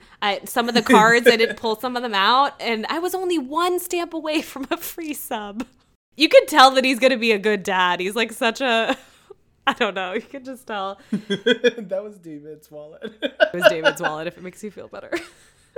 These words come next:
Speaker 1: Okay. Back at the motel, Moira's curling one of her wigs. It's all, like,
Speaker 2: <laughs>
Speaker 1: all up in the curls. And Johnny comes in and she calls him John John.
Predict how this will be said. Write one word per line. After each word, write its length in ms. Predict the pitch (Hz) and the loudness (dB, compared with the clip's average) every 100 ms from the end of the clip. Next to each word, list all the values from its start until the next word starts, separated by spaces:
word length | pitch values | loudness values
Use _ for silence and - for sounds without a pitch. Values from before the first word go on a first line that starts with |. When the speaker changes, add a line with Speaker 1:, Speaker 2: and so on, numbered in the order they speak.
| 523 - 415 _ _ _ _ _ - | -14 -14 -18 _ _ _ _ _ -6
Speaker 1:
Okay. 380 | 226 170 - _ _ _ _ - | -4 -4 -8 _ _ _ _ -4
Back 220 | 208 220 | -2 -2
at 80 | 262 | -4
the 60 | |
motel, 500 | 247 220 214 165 190 _ _ _ _ - | -8 -8 -8 -12 -12 _ _ _ _ -8
Moira's 360 | 233 262 311 - | 0 0 0 -6
curling 500 | - 392 392 427 311 | -2 2 4 2 2
one 140 | 285 | 0
of 100 | 277 | 2
her 140 | 233 208 | 0 2
wigs. 600 | 208 185 170 185 - - _ _ _ | 2 0 -4 -14 -14 -16 _ _ _
It's 280 | 220 220 - _ _ | -4 -4 -8 _ _
all, 240 | 220 226 220 | -4 0 0
like, 260 | 214 220 190 | -2 -4 -8
Speaker 2:
<laughs> 80 | |
Speaker 1:
all 180 | 170 202 | -4 -4
up 140 | 208 214 | -4 -6
in 140 | 196 | -10
the 80 | 185 | -10
curls. 540 | 196 175 170 165 185 - - - | -10 -8 -8 -12 -14 -20 -18 -8
And 180 | 220 | -4
Johnny 300 | 226 262 277 | 2 4 4
comes 280 | 247 240 208 | 0 -6 -6
in 140 | 196 190 | -6 -6
and 80 | 185 | -10
she 100 | 240 | -8
calls 280 | 254 240 254 | -4 -4 -4
him 160 | 226 | -8
John 320 | 202 208 240 | -2 0 0
John. 500 | 247 180 151 170 220 | 0 -4 -6 -10 -12